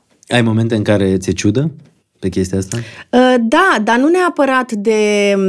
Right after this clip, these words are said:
Speaker 2: uh, uh, faptul că nu țin cură de slăbire, ci că nu pot să mă concentrez pe o chestie. Mi se pare că, uh, poate o las cumva pe ultimul plan, așa, știi?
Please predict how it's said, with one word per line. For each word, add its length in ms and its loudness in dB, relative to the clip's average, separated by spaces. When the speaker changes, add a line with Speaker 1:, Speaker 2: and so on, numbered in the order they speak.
Speaker 2:
uh, 880 2
uh, 600 -6
faptul 440 -2
că 680 0
nu 480 2
țin 220 -4
cură 180 0
de 100 0
slăbire, 380 0
ci 160 -8
că 100 -2
nu 220 2
pot 260 -2
să 80 -4
mă 160 -2
concentrez 640 0
pe 160 -4
o 280 2
chestie. 340 -2
Mi 80 2
se 140 -2
pare 280 -2
că, 100 -2
uh, 760 -10
poate 200 -2
o 120 2
las 100 0
cumva 540 2
pe 80 -4
ultimul 420 -2
plan, 280 -2
așa, 240 -4
știi? 460 -6